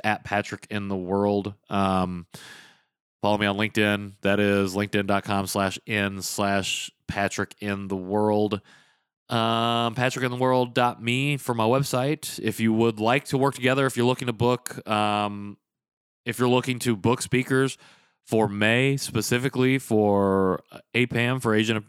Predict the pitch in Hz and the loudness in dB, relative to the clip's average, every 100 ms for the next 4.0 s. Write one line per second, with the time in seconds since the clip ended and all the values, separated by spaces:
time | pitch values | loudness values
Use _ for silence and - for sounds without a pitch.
0 | - 104 113 113 107 107 110 107 117 113 | -4 -2 -2 -2 -4 -2 -2 0 0 0
1 | 110 110 113 - - - _ - 101 98 | 0 0 -2 -8 -20 -20 _ 0 4 4
2 | 98 98 - 110 107 104 113 107 104 107 | 4 0 0 2 2 0 -2 0 2 2
3 | 104 107 107 107 107 101 117 131 135 | 4 2 2 0 -2 0 2 2 0